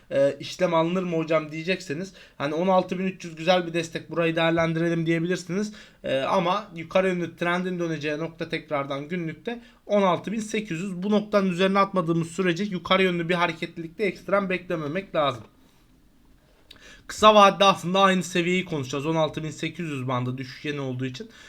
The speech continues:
Ee, on altı bin sekiz yüz bandını saatlik ve günlük grafikte takip etmemiz mümkün. Ee, dolar endeksinde hala bir yükseliş trendi oturtabilmiş değil. Bundan kaynaklı düşüş trendi devam ediyor.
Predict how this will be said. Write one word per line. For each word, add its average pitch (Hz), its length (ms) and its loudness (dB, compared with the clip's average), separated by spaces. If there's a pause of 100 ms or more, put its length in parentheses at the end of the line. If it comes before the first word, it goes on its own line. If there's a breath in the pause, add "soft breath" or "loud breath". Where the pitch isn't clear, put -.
(160 loud breath)
Ee, 139 260 2
on 185 180 0
altı 170 260 -2
bin 165 60 -2
sekiz 165 340 -4
yüz 143 100 -12
bandını 165 260 -2
saatlik 165 440 -2
ve 151 80 -4
günlük 156 340 -8
grafikte 139 380 -6
takip 135 400 -2
etmemiz 151 340 -6
mümkün. 127 380 -6 (360 loud breath)
Ee, 123 40 -4 (240)
dolar 185 240 4
endeksinde 208 500 2
hala 202 400 6
bir 185 100 -2
yükseliş 190 480 -2
trendi 180 320 0
oturtabilmiş 165 800 -2
değil. 202 280 2 (220 loud breath)
Bundan 202 280 2
kaynaklı 180 680 -2
düşüş 175 300 -8
trendi 151 340 -2 (720)
devam 185 340 4
ediyor. 202 360 0